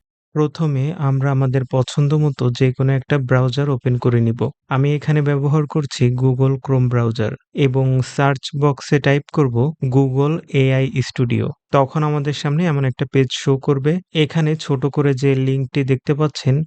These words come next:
এআই স্টুডিও ডট গুগল ডট কম, এটাই হচ্ছে ওয়েবসাইটের মেইন লিংক। আপনাদের সাথে যদি এই লিঙ্কটি হুবহু মিলে যায়, তাহলে এটার উপর মাউস ক্লিক করবেন।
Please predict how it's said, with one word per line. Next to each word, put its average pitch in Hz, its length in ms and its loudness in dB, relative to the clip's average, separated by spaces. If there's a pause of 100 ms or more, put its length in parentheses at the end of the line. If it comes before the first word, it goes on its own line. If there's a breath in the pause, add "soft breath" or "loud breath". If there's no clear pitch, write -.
এআই 143 480 0 (120)
স্টুডিও 147 560 0
ডট 131 480 -2
গুগল 135 480 0
ডট 131 200 -2 (120)
কম, 117 240 0 (260)
এটাই 151 400 0
হচ্ছে 151 360 -4
ওয়েবসাইটের 139 720 0
মেইন 135 360 2
লিংক। 139 320 -2 (220)
আপনাদের 143 440 0
সাথে 143 300 -2
যদি 139 480 0
এই 139 120 2
লিঙ্কটি 139 480 0
হুবহু 135 440 0
মিলে 147 280 0
যায়, 139 340 0
তাহলে 139 440 2
এটার 131 220 0
উপর 127 240 0
মাউস 131 360 2
ক্লিক 123 240 0
করবেন। 123 420 0